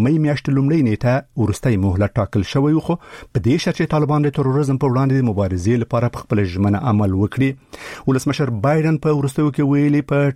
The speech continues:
ټاکلي مهلت له افغانستانه د امریکایي ځواکونو ایستل له لوژستیکي لحاظه به ګران کار وي، خو وسلوالو طالبانو ویلي، که نړیوال ځواکونه د مې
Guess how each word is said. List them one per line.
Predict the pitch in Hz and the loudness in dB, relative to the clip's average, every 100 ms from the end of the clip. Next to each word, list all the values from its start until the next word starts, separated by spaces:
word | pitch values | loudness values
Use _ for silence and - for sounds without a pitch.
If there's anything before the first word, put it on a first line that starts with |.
| - | 0
ټاکلي | 120 - 180 165 160 | -2 0 0 2 2
مهلت | 143 110 143 131 | 2 0 0 0
له | 131 | 0
افغانستانه | 139 131 - 139 131 | 0 0 0 0 2
د | 131 | 0
امریکایي | 123 - 120 135 123 | 0 0 0 2 0
ځواکونو | 131 135 - 139 131 135 | 0 0 0 0 2 2
ایستل | 120 - 175 151 | 0 0 -2 0
له | 107 | 2
لوژستیکي | 101 95 - - 151 160 - 151 143 127 | 0 -2 -4 -4 -2 -2 -2 0 2 2
لحاظه | 135 135 135 | 2 0 0
به | 147 - 107 | -2 -4 -2
ګران | 107 107 98 - | 0 2 0 -2
کار | 98 98 | 0 2
وي، | 123 - - - - | 0 -2 -20 -18 -4
خو | 120 95 98 | -4 -2 -4
وسلوالو | - 101 113 147 147 | -2 0 0 0 0
طالبانو | 135 147 147 143 | 0 0 2 2
ویلي، | 147 151 143 | 2 0 0
که | 147 | 0
نړیوال | 135 120 139 139 110 | 0 2 2 0 0
ځواکونه | 113 139 - 143 | 0 0 0 -2
د | 101 98 | 0 2
مې | 135 | 2